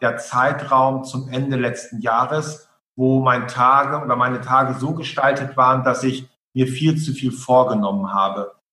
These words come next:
Dass ich, äh, eine große Sehnsucht irgendwann verspürt habe nach Stille und Ruhe, weil es zu viele Vorträge waren, es war das Buch veröffentlicht, es waren zu viele Kurse, es war zu viel,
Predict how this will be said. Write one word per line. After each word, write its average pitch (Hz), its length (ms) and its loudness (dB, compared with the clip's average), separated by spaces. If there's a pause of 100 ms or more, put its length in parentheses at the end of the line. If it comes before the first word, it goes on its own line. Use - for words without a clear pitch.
(300)
Dass - 360 -2
ich, 123 360 -4
äh, 127 60 -2
eine 120 1120 0
große 156 340 -2
Sehnsucht 151 520 0
irgendwann 135 360 2
verspürt 131 460 -2
habe 127 220 0
nach 120 120 2
Stille 147 560 -2
und 127 220 -4
Ruhe, 143 540 2 (160)
weil 120 140 4
es 120 180 -6
zu 165 160 -4
viele 147 320 -2
Vorträge 131 840 0
waren, 120 380 4
es 117 220 -8
war 113 100 4
das 117 240 -6
Buch 156 240 -2
veröffentlicht, 120 800 -4
es - 140 -18
waren 117 180 2
zu 160 220 -2
viele 143 300 -4
Kurse, 131 540 0
es 120 240 -4
war 120 200 4
zu 160 200 -4
viel, 156 500 -2